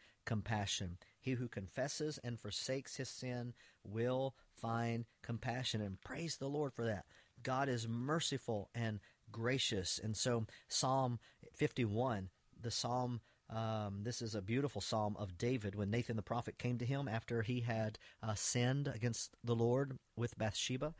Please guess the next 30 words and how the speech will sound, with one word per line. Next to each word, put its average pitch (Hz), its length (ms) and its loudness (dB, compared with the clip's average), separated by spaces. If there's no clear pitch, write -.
Um, 107 380 -2
he 120 80 0
sinned 123 240 4
against 117 260 2
her 123 240 4
and 101 160 2
her 110 240 2
husband 107 460 0
as 101 120 -2
well, 117 300 0
but, 101 260 -4
um, 92 320 -4
and 120 140 2
against 113 360 0
his 147 440 2
wife 101 400 0
as 101 160 -6
well, 107 260 0
but, 110 220 -2
but 107 160 -6
primarily 127 480 2
sinning 135 400 2
against 127 500 -2
God 117 320 2
Almighty. 120 600 0
In 113 180 2
Psalm 123 280 2
fifty-one, 120 600 0
David 123 360 0
says, 113 420 -2